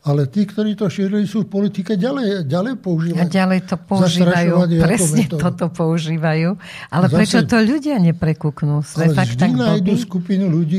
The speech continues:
Speaker 1: ktorá to potrebuje. Ktorá potrebuje, aby niekto povedal. Samozrejme, dneska je taká zmes všetkých možných strán v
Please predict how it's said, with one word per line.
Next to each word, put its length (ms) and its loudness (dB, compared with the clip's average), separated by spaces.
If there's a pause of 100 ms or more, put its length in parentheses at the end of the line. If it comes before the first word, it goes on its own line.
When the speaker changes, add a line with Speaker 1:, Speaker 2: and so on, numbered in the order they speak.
Speaker 1:
ktorá 320 -2
to 160 -6
potrebuje. 640 -8 (2750)
Ktorá 320 -4
potrebuje, 800 0 (640)
aby 180 -2
niekto 400 -2
povedal. 560 -4 (640)
Samozrejme, 720 -2
dneska 400 -2
je 240 -2 (1800)
taká 320 -6
zmes 640 -4 (400)
všetkých 480 -4
možných 380 0
strán 340 -2
v 80 -4